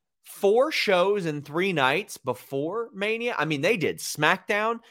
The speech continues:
they did Hall of Fame, N X T, Mania, Mania, and Raw.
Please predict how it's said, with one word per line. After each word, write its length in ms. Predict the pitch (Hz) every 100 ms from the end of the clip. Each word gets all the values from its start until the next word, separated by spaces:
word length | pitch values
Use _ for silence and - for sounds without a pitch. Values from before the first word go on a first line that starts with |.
| _ -
they 100 | 151
did 160 | 127 104
Hall 300 | 123 127 -
of 80 | -
Fame, 440 | 165 175 202 220 220 _ _ -
N 160 | 139
X 300 | 123 113 -
T, 460 | - 196 196 208 214 _ -
Mania, 680 | 151 165 185 196 208 202 135
Mania, 720 | 151 165 180 202 214 214 165 _ -
and 420 | 160 175 233 233
Raw. 480 | 170 139 147 180